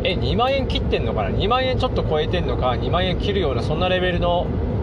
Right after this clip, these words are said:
えー、電動ガンです。まあ、だからエスアンドティーの、まあ、め-、まあ、まあ、フルメタルとか、まあ、いい、いい銃ではなくて、まあ、エスアンドティーの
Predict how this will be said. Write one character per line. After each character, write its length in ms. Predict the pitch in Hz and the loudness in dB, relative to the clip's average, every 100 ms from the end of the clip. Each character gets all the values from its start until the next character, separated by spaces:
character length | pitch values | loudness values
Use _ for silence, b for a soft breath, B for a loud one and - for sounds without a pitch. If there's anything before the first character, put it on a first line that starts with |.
| - - - - - - | 0 0 0 0 -2 -2
え 880 | 151 151 151 147 147 143 139 139 139 135 | 0 2 2 2 2 2 2 2 2 2
ー、 40 | |
電 140 | - | 0
動 120 | 139 123 | 0 0
ガ 100 | 110 | 0
ン 40 | |
で 100 | 117 | 0
す。 120 | - | 0
ま 140 | - - | 0 2
あ、 40 | |
だ 100 | 233 | 2
か 80 | 240 | 2
ら 100 | 180 | 2
エ 80 | 165 | 2
ス 80 | |
ア 60 | 233 | 0
ン 40 | |
ド 80 | 262 | 0
テ 80 | 269 | 0
ィ 80 | 262 | 2
ー 40 | |
の、 300 | 196 208 147 | 2 2 2
ま 120 | 156 | 2
あ、 40 | 156 | 0
め-、 180 | 135 143 - | 0 0 0
ま 100 | - | 0
あ、 60 | 151 151 - - - - | 0 0 -2 -2 0 0
ま 360 | 202 190 113 110 | 2 2 2 0
あ、 40 | - | 0
フ 80 | 185 | 2
ル 100 | 214 | 2
メ 100 | 247 | 2
タ 140 | 233 | 2
ル 160 | 175 175 | 2 0
と 80 | 135 | 0
か、 280 | 127 127 120 | 2 2 2
ま 120 | 143 | 0
あ、 60 | 143 | 0
い 200 | 226 202 | 0 0
い、 60 | - - | 0 0
い 180 | 247 190 | 0 0
い 60 | |
銃 380 | - 143 101 107 | 0 0 0 0
で 120 | 175 | 2
は 80 | 120 | 2
な 100 | 123 | 0
く 100 | 131 | 0
て、 320 | 117 113 92 - - - - - - - | 0 0 0 0 0 0 0 0 0 0
ま 80 | 151 | 0
あ、 20 | |
エ 40 | 160 | 2
ス 120 | 208 | 2
ア 80 | 214 | 2
ン 60 | |
ド 100 | 208 | 0
テ 120 | - | 0
ィ 100 | 208 | 0
ー 40 | 135 | 0
の 340 | 110 95 90 | 0 0 0